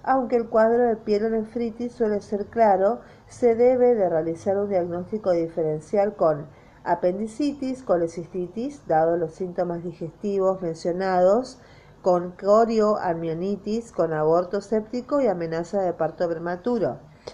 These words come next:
La conducta médica de las gestantes con pielonefritis aguda debe ser agresiva para evitar la progresión de la enfermedad y la aparición de complicaciones graves como sepsis.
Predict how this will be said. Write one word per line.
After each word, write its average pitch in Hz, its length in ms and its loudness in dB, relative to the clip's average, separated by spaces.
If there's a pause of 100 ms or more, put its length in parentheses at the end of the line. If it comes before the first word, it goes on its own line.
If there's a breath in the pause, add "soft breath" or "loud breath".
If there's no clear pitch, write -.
(300 loud breath)
La 214 200 4
conducta 262 500 0
médica 233 580 -2
de 202 120 0
las 165 200 0
gestantes 190 600 -2
con 160 220 -4
pielonefritis 175 720 -4
aguda 190 560 2
debe 214 240 -2
ser 202 360 -2
agresiva 190 880 -2 (340 loud breath)
para 269 260 4
evitar 233 460 2
la 233 180 -2
progresión 170 580 -2
de 208 100 -2
la 196 80 -2
enfermedad 196 600 2
y 226 80 0
la 196 120 0
aparición 165 500 -4
de 190 100 -4
complicaciones 170 720 -4
graves 180 380 2
como 156 260 -4
sepsis. 165 640 -4